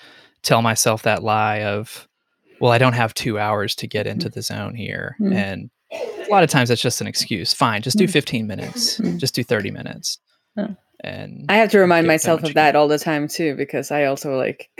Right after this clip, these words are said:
Speaker 2: you know, and then I'd lose momentum, and then I have to, like, remind myself too, "Oh, fifteen minutes is good enough for to, like, if I can just do that before I head on
Speaker 1: Yep.
Speaker 2: out and do other stuff," and then you kinda build up
Speaker 1: Yep.
Speaker 2: momentum again.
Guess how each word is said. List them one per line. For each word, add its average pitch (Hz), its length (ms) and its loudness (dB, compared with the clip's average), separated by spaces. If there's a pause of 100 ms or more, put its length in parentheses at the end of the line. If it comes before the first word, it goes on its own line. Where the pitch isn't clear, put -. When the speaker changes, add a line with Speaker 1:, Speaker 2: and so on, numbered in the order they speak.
Speaker 2:
you 147 140 -4
know, 120 140 0
and 143 120 0
then 139 160 0
I'd 135 160 2
lose 151 220 2
momentum, 156 400 2
and 151 100 2
then 143 320 2
I 147 120 0
have 147 180 0
to, - 60 -4
like, 131 160 0
remind 135 280 0
myself 117 340 0
too, 139 260 -2 (180)
"Oh, 147 220 4 (140)
fifteen 185 300 2
minutes 165 280 4
is 151 100 -10
good 151 140 4
enough 143 440 0 (360)
for 151 220 0
to, - 220 -2
like, 147 220 0
if 147 100 -6
I 160 40 -2
can 147 160 -4
just - 180 -6
do 156 140 2
that 147 260 2
before 139 500 -4 (360)
I 143 80 0
head 147 200 2
on 143 320 0
Speaker 1:
Yep. 110 220 -4 (140)
Speaker 2:
out 151 240 4
and 160 100 4
do 151 140 4
other 180 240 6
stuff," 277 400 0
and 190 120 6
then 156 280 6
you 147 80 2
kinda 160 240 2
build 147 240 4
up 139 80 4
Speaker 1:
Yep. - 80 -4
Speaker 2:
momentum 143 400 0
again. 139 380 2